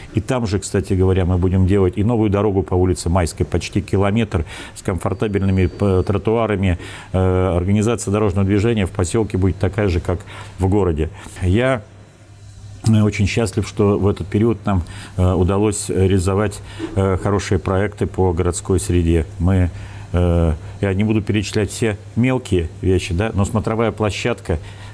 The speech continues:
которую я мечтал в семнадцатом году, когда побывал на площади Маяковского в Москве, там качели стоят, да, и я приехал, думаю, почему бы не сделать это у нас на смотровой площадке?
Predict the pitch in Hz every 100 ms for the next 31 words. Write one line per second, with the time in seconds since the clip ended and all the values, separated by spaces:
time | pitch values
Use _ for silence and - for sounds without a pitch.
0 | - 98 104 101 101 101 95 - 98 98
1 | - 120 110 - 107 104 101 - 101 104
2 | 101 104 95 87 90 98 101 95 90 107
3 | 92 - 95 98 92 131 - 98 95 92
4 | 98 85 90 82 104 - 90 82 - 87
5 | 82 113 127 - - - - - - 92
6 | 98 110 123 143 - 104 110 98 85 98
7 | - 131 147 131 123 110 131 120 101 110
8 | 110 98 90 - - - - 98 120 127
9 | - - - - - - - 98 120 110
10 | 110 104 120 123 - 82